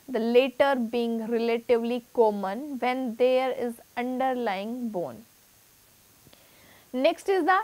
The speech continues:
long intermediate range. This range is less than two to three feet. The gun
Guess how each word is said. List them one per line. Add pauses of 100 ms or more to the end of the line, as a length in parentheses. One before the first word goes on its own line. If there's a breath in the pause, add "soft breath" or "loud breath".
long
intermediate
range. (400)
This (160)
range
is
less (160)
than
two
to
three
feet. (1040 soft breath)
The
gun